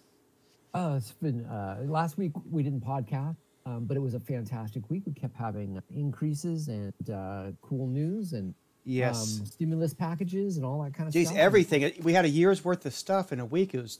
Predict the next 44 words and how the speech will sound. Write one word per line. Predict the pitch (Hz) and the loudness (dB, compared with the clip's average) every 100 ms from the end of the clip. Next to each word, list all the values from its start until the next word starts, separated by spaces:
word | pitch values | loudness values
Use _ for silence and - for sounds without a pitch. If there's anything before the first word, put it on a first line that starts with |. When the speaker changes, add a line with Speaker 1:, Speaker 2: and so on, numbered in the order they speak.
| - | -8
Speaker 2:
it | |
was | 135 143 | -2 2
absolutely | 151 - 156 135 131 | 2 0 -2 -2 -2
head | 151 165 | 0 -2
spinning. | - - 113 113 - _ _ _ _ - | -2 -8 -8 -10 -16 _ _ _ _ -2
Speaker 1:
It | 180 | -2
was | 147 110 | 0 -2
jam-packed, | 110 135 127 123 101 131 165 104 135 | -2 0 0 -4 -4 -4 -6 -6 -6
and | 120 | -2
now | 139 143 127 131 - | -2 -2 -2 -6 -4
this | 156 127 | -2 -2
is | 113 | -4
Monday, | 101 117 127 143 113 104 107 - - | -4 -2 -2 0 0 -2 -4 -8 -8
the | 104 90 87 | -6 -6 -8
twentieth | - 123 120 110 101 104 _ | -12 -6 -6 -6 -8 -10 _
of | - - - | -14 -12 -8
April, | 131 117 101 87 - | -6 -6 -8 -8 -10
and | 143 131 123 117 143 180 156 _ _ _ _ _ _ _ - - | -6 -6 -4 -4 -2 -4 -6 _ _ _ _ _ _ _ -14 -4
we | 175 | -2
had | 107 | -2
our | |
first | 104 113 - | -6 -10 -8
down | 120 131 | -6 -4
day. | 180 131 104 _ - | -4 -6 -10 _ -10
Speaker 2:
Yes, | 127 127 113 - - | -6 -4 -4 -8 -6
we, | 131 | -2
yes, | 143 135 - - - | 2 2 0 -4 2
which | 143 - | 2 4
was, | 139 | 2
oh, | - 175 | 6 6
I | 175 | 6
think | 151 180 - | 4 4 6
overdue | 160 151 131 135 127 | 4 6 2 2 0
for, | - 151 | -2 -2
you | 160 | 2
know, | 143 | 2
for | 123 147 | 2 2
me | 160 170 | 6 6
being | 165 151 | 6 4
the | 143 | 2
Danny | 147 139 127 | 0 0 2
Downer | 131 127 | 2 2
is | 120 123 | -2 0
overdue. | 131 123 117 135 135 | 0 -2 -4 -2 -4